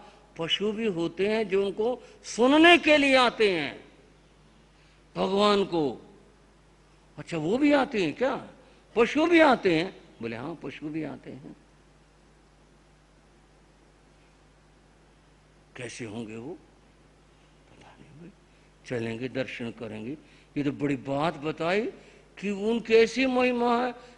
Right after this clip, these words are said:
देवता भी वहाँ आते हैं सुनने के लिए, और तो और पशु भी आते हैं उनको सुनने के लिए। कमाल है भाई,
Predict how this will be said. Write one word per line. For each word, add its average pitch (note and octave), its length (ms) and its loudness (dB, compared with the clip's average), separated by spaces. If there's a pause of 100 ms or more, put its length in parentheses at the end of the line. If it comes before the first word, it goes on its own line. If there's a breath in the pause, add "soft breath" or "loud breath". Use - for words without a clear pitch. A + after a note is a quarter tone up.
(120)
देवता C#4 420 2
भी C#4 120 0
वहाँ C4+ 220 2
आते C4+ 160 -4
हैं C4+ 80 0
सुनने C4 400 -2
के C4 160 -6
लिए, C4 260 -6 (800)
और D#4 300 8
तो C#4+ 260 4
और D#4 460 4 (120)
पशु D4+ 320 2
भी F4 140 4
आते E4+ 340 6
हैं E4 100 0
उनको D4 420 2
सुनने C#4+ 400 0
के C4 180 2
लिए। B3+ 260 -2 (1200)
कमाल F2+ 400 -14
है D3 80 -14
भाई, - 200 -14